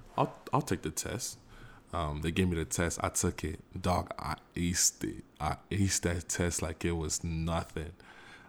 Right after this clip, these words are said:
Uh, I remember, I remember the test being mad easy. I was like, "Yo, this is stuff I saw two years before," you know? Um,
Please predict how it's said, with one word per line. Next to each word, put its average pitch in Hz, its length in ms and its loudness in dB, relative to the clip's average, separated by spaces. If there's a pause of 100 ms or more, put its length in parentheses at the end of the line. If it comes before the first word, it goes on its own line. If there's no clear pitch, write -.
(160)
Uh, 80 40 -2
I 80 420 2
remember, 92 340 4
I 110 60 10
remember 123 220 12
the 98 60 12
test 92 220 6
being 87 220 4
mad 85 180 6
easy. 85 240 2
I 85 80 6
was 82 120 2
like, 76 180 -2
"Yo, 78 240 4 (540)
this - 180 2
is - 80 2
stuff 87 220 2
I 80 60 4
saw 85 260 4
two - 180 2
years 90 260 6
before," 80 420 -2
you 78 120 -2
know? 80 200 -2 (600)
Um, 73 540 -4